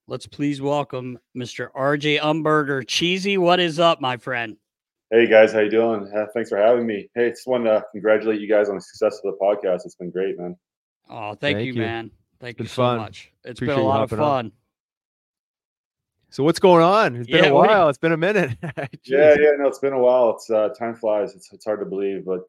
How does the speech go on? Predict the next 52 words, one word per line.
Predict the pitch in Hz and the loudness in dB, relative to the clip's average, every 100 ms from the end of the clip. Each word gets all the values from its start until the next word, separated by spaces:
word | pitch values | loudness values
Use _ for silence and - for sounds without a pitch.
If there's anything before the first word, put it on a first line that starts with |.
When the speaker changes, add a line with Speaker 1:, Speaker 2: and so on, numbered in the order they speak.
| 101 | -8
Speaker 2:
uh, | 95 95 | -4 -4
you | 90 117 | -6 -8
know, | 120 | -8
just | 139 - | -10 -10
enjoying | 113 110 123 123 | -4 0 2 0
life, | 107 117 117 - | 0 0 -2 -8
uh, | 95 95 95 95 92 _ _ _ _ | -8 -4 -4 -4 -8 _ _ _ _
with | 95 | -18
the | - | -16
kids | - 104 104 | -8 -6 -4
and | 95 | -8
the | 95 | -10
family, | 98 98 101 95 95 | -8 -6 -6 -8 -8
man. | 92 95 95 | -8 -8 -8
It's, | 92 - | -12 -8
uh, | 98 92 92 90 _ _ _ - | -4 -2 -2 -4 _ _ _ -20
it's | 87 | -10
been | 110 | -6
a | 104 | 0
whirlwind, | 104 107 107 101 95 90 95 | 2 2 2 -2 -6 -12 -14
you | 92 | -8
know, | 92 92 | -8 -8
just | 90 - - _ _ - | -12 -16 -20 _ _ -6
fortunate | 98 104 95 90 | -4 -6 -10 -8
to | |
be | 92 92 | -6 -4
lucky | 92 92 92 95 - | -2 -2 -4 -14 -12
to, | 92 92 90 | -8 -4 -2
uh, | 87 87 85 - _ _ _ _ _ 98 | 0 0 -2 -6 _ _ _ _ _ -8
enjoy | 98 113 107 | 4 6 6
every | 107 104 | 4 2
aspect | 101 104 - 104 104 | 4 2 0 -4 -2
of | 95 | -2
them | 98 92 | -2 0
growing | 98 95 92 | 0 0 -2
up, | 95 98 _ _ | -2 -4 _ _
their | 95 92 | -6 -6
sports, | - - 98 98 - 95 | -6 -4 -2 -4 -6 -10
and, | 90 87 85 _ | -8 -8 -12 _
and | 87 85 82 | -12 -10 -10
just | 95 - | -10 -8
being | 95 90 | -8 -6
a | |
dad. | 82 101 98 87 | -2 0 0 -2
So, | - 87 85 85 | -6 -4 -4 -4
you | 87 | -6
know, | 85 | -6
I'm | 92 92 | -6 -4
loving | 92 90 87 | -4 -4 -6
it | 85 | -8
right | 87 | -10
now. | 87 | -12